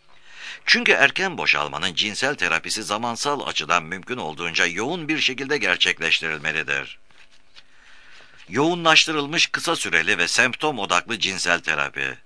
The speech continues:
B. Düşünce ve inanç konuları.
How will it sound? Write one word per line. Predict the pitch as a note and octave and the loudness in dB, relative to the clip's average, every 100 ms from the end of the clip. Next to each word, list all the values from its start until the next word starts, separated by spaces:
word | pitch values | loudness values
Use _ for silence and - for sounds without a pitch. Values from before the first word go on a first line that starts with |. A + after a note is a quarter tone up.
| - - - - - - - | -20 -20 -20 -20 -20 -20 -4
B. | A2+ F#2+ C2 - - - - - - | 4 4 2 -8 -20 -20 -20 -18 -6
Düşünce | D#3 C#3 C3 C#3 | -2 -2 2 0
ve | A2+ | 2
inanç | F#2 E2 E2 | 0 0 0
konuları. | D#2 D2+ C#2 C2+ C2 B1 | -4 -8 -6 -4 -4 -8